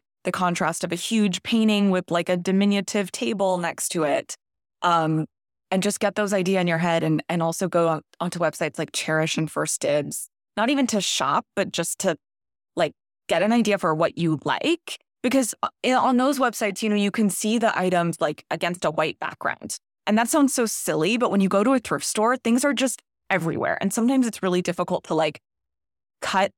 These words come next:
and copy and paste them into your home in your mind, which you have to do. They're not styled. It's not like going to the mall or going to a big furniture store. Um, you really have to be able to use your imagination. And that's easier said than done sometimes.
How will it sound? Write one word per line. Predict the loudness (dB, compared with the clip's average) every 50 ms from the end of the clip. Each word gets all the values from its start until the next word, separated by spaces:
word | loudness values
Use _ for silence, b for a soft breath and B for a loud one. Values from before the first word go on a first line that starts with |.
| _ -6
and | -2 -2 -2
copy | 0 0 -2 0 0 2 0 2
and | 0 -2 -2
paste | -2 -2 -2 -2 -2 -2 -2
them | -2 0
into | 0 0 0 0
your | -2 -2
home | 0 0 2 2 4
in | 4
your | 2 2
mind, | 2 0 0 0 0 0 2 0 0 -2 -6 _ _ _ _ _ _ -4
which | -4 -2 0 0
you | 0 0
have | 0 0 -2 -4
to | -6 -4
do. | -2 0 0 0
They're | 0 0 0
not | 2 0 0 0 -2 -6
styled. | -6 -2 0 2 2 2 2 2 0 -2 -4 -6 -8
It's | -8 -6 -4 0
not | 0 2 2 0 -2 -2
like | -2 0 0 0 0
going | 0 0 0 0 -2
to | -4
the | -4 -2
mall | 0 0 2 2 0 0 -2
or | -2
going | -2 -2 -4 -4 -4
to | -6 -6
a |
big | -4 -4 -6 -4
furniture | -4 -4 -2 -2 -2 -4 -4 -6 -6
store. | -4 -4 -4 -2 -2 0 -2 -2 -6 -8 _ _ _ _ _ -4
Um, | -2 0 0 0 -2 -4 -4 -2
you | -2 0
really | 0 2 2 2 0
have | 0 -4 -6 -6
to | -6
be | -4 -2
able | -2 -2 -4
to | -4
use | -4 -4 -4 -4
your | -4 -4
imagination. | -4 -4 -4 -4 -6 -6 -6 -6 -6 -6 -6
And | -6 -6
that's | -6 -6 -8 -10 -14 -16 -16 _ _ _ _ _ _ _ _ _ _ -2
easier | 0 0 2 2 0
said | 0 0 -2 -2
than | -2 -2
done | -2 -2 -2 -2
sometimes. | -4 -6 -8 -8 -8 -10 -10 -12 -16